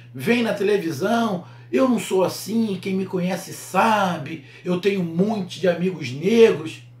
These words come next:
mas na hora da raiva falou. É igual apareceu na, na televisão agora, no Repórter, o cara que ofendeu um professor que é negro e agora já apareceu dizendo que ele tem distúrbios mentais.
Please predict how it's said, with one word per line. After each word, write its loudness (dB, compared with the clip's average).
mas -10
na -2
hora 0
da 0
raiva -2
falou. -4
É 0
igual 4
apareceu 0
na, -6
na -8
televisão -10
agora, -6
no -6
Repórter, -4
o 2
cara 4
que -2
ofendeu 4
um -10
professor -4
que -2
é 2
negro 0
e -8
agora 2
já 2
apareceu 0
dizendo -2
que -10
ele -8
tem -6
distúrbios -2
mentais. -4